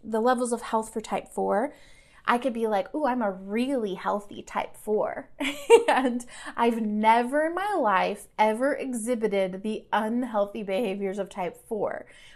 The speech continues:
Or, you know, it's not a common struggle. Now, with that being said, I'm probably not a type four. If I can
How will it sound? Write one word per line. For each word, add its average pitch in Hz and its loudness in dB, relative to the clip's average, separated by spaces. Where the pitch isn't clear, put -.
Or, 302 2
you 285 0
know, 196 0
it's - -6
not 262 0
a 247 0
common 208 -2
struggle. - -4
Now, 247 4
with 247 6
that 269 4
being 233 -4
said, 277 4
I'm 349 -2
probably 320 0
not 269 2
a 226 -2
type 220 -2
four. 302 0
If 220 -4
I 240 -2
can 240 -4